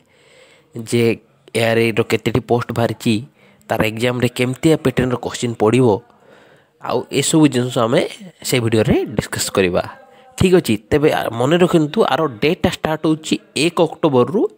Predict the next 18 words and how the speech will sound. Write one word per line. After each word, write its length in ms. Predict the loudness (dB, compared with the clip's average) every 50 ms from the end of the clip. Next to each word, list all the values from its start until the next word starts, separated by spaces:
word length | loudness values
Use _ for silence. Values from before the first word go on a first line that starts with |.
| -8 -8
ଏକୋଇଶ 400 | -8 -4 0 0 0 2 2 -2
ଅକ୍ଟୋବର 420 | -2 -2 -2 -4 0 0 0 -2 -2 -12 -20 -20 -20 -20 _ _
ପର୍ଯ୍ୟନ୍ତ। 560 | -4 -4 -4 -4 -6 -8 -8 -8 -8 -12 -12 -12 _ _ _ _ _ -20 _ _ -20 -20 -10 -6
ଆପଣ 260 | -4 0 0 0 0
ଯଦି 160 | 0 0 0
ଆମ 160 | 0 0 0 0
ଚ୍ୟାନେଲରେ 420 | 0 0 0 2 4 2 2 2
ନୂଆ 260 | 0 0 0 0 0
ଅଛନ୍ତି, 480 | -2 -2 -4 -6 -4 -4 -6 -6 -6 -8 -14 -20 -20 -20 -20 -20 -20 -20 -20 -20 -20 _ _ _ _ _ _ _ -2
ତେବେ 220 | 0 2 2 2
ଜାଣି 220 | 2 2 0 0
ନିଅନ୍ତୁ 340 | 0 0 0 0 0 -2 -6
ଯେ 60 | -8 -8 _ -6 -6
ଆମ 240 | -4 -2 -2 -4
ଚ୍ୟାନେଲରେ 680 | -4 -4 -6 -6 -2 0 2 2 2 2 0 0 0 -2
ପ୍ରତ୍ୟେକ 1000 | -2 _ -10 -10 -10 -10 _ _ _ _ -2 0 0 0 -2 _ -8 -6 -6 -6
ଜବ୍ର 420 | -6 -8 -12 -12 -12 -12 -12 -16 -18 -18 _ _ _ _ _ _ _ _ _ _ _ _ _ _ _ _ _ _ _ _ -2
କମ୍ପ୍ଲିଟ୍ 720 | -2 0 0 -2 -6 -10 _ -2 4 4 6 6 4 0